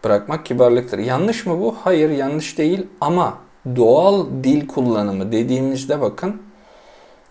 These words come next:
bunu tercih etmiyoruz arkadaşlar İngilizce'de. Leaving is polite demiyoruz. Leaving a little food on the plate is polite demiyoruz. Ee, diyebilirsiniz. Herhangi bir sakıncası yok ama şu cümle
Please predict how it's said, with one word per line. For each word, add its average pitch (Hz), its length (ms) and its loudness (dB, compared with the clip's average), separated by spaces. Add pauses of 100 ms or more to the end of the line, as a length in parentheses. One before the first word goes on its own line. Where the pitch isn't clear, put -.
(100)
bunu 180 260 2
tercih 160 420 2
etmiyoruz 101 460 -6
arkadaşlar - 560 -10
İngilizce'de. 101 720 -8
Leaving 135 320 -2
is - 160 -10
polite 127 500 -6
demiyoruz. - 580 -8 (140)
Leaving 127 440 0
a 117 100 4
little 127 260 0
food 110 280 -6
on 110 160 -4
the 101 60 -4
plate 113 340 -4
is - 120 -12
polite 110 480 -2
demiyoruz. - 520 -8 (1000)
Ee, 95 200 -2 (100)
diyebilirsiniz. 180 840 0
Herhangi 120 280 -2
bir 151 80 -4
sakıncası 156 600 -2
yok 151 260 0 (180)
ama 117 440 0
şu - 420 0 (240)
cümle 117 460 -2